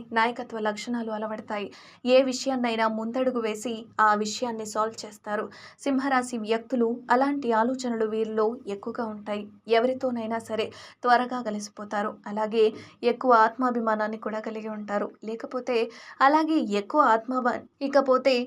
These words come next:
సింహరాశి వారికి స్వాభిమానం, పట్టుదల, ఆదర్శం, అందరికంటే గొప్పగా జీవించాలన్న కోరిక ఎక్కువగా ఉంటుంది. సింహరాశి వారు ఎప్పుడూ కూడా ఓటమిని కానీ యాక్సెప్ట్ చేయరు. అలాగే ఏ విషయంలోనైనా డిసప్పాయింట్ చెందరు.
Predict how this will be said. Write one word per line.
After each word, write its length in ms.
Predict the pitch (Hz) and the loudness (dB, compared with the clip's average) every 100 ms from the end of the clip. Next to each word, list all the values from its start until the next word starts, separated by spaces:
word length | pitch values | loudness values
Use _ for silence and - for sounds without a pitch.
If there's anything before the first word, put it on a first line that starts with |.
| 247 | -6
సింహరాశి 500 | - 285 320 302 285 | -4 -2 0 0 -2
వారికి 380 | 254 233 226 226 233 - | 0 0 0 -4 -6 -4
స్వాభిమానం, 680 | - 262 269 254 240 226 233 - | 4 6 4 -2 -2 -2 -4 0
పట్టుదల, 420 | 226 214 240 233 220 233 233 | 0 0 -4 2 2 2 -2
ఆదర్శం, 520 | 220 220 220 - 220 233 - - - | -4 -4 -6 -6 -6 -6 -12 -12 -2
అందరికంటే 680 | 214 233 285 294 247 240 233 220 | 2 4 2 2 -2 2 2 4
గొప్పగా 360 | 226 285 294 302 | 2 2 0 0
జీవించాలన్న 720 | 269 247 233 240 220 220 214 | -2 -2 -2 0 0 -2 -2
కోరిక 340 | 214 226 240 240 214 | 0 -2 -2 -8 -10
ఎక్కువగా 320 | 214 220 226 | -10 -6 -4
ఉంటుంది. 380 | 214 214 214 208 - - | -4 -6 -6 -8 -8 -14
సింహరాశి 580 | - 247 254 240 233 226 | -8 -6 -4 -4 -2 0
వారు 180 | 220 220 208 | 0 0 -4
ఎప్పుడూ 260 | 208 269 262 | -4 -4 -2
కూడా 280 | 233 233 220 220 - - 240 | 2 6 4 2 -16 -2 2
ఓటమిని 440 | 254 269 254 226 220 | 2 2 -2 -2 0
కానీ 240 | 214 220 254 226 | 0 -2 -4 -4
యాక్సెప్ట్ 400 | 214 240 233 - | -4 -8 -8 -6
చేయరు. 260 | 214 214 - - | -4 -4 -8 -10
అలాగే 400 | 214 220 233 226 233 - - 220 | -6 -4 2 2 2 -6 -10 4
ఏ 140 | 226 262 | 4 4
విషయంలోనైనా 720 | 269 285 262 262 240 220 220 240 254 214 | 0 -2 -2 -2 0 2 2 2 -4 -8
డిసప్పాయింట్ 520 | 214 254 247 226 226 | -8 -6 -4 -4 -6
చెందరు. 320 | 214 208 208 | -6 -4 -6